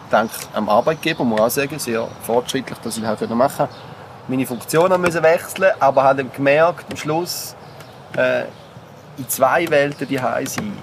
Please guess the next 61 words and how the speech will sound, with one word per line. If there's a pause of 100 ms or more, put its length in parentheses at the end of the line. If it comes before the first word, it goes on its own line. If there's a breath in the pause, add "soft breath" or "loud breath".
(100)
das
ist
gerne
nicht
meine
Sache.
Also
ich
habe
recht
gelitten
da
und
drunter, (240)
dort
müssen
irgendwie
fünfzig
Prozent
sein
und
da
irgendwie
siebzig,
achtzig
Prozent
bei
Stadtlandkindern.
Und
im
Herz
bin
ich
aber
natürlich, (140)
ehrlich
gesagt,
hundert
Prozent
bei (480)
Stadtlandkind
gewesen.
Und (580 loud breath)
dann
habe
ich,
ist
mir
auch
nicht
wahnsinnig
gut
gegangen
in
dieser
Phase,
weil
ich
irgendwie
das
Gefühl